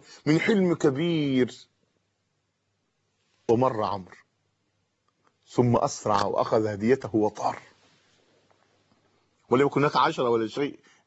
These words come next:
إنما هي الخدعة التي أباحها لنا الإسلام، والحرب خدعة. ومضى، فقال له أجناده: "أ-، أعلمت من كان عندك؟" قال: "من؟"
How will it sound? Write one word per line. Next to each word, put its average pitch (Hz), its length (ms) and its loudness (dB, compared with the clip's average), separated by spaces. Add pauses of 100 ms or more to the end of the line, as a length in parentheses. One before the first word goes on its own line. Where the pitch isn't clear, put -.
إنما 139 260 2
هي 151 160 2
الخدعة 120 600 2
التي 120 280 -4
أباحها 120 340 0
لنا 120 100 -6
الإسلام، 127 460 -6
والحرب 127 400 -2
خدعة. - 380 -8 (1000)
ومضى، 117 380 0 (1700)
فقال 131 540 0
له 123 220 -4
أجناده: 117 460 -2 (520)
"أ-، 107 120 0 (380)
أعلمت 131 440 0
من 151 180 -2
كان 196 300 -4
عندك؟" 185 460 -6 (920)
قال: 135 180 2
"من؟" 104 260 -8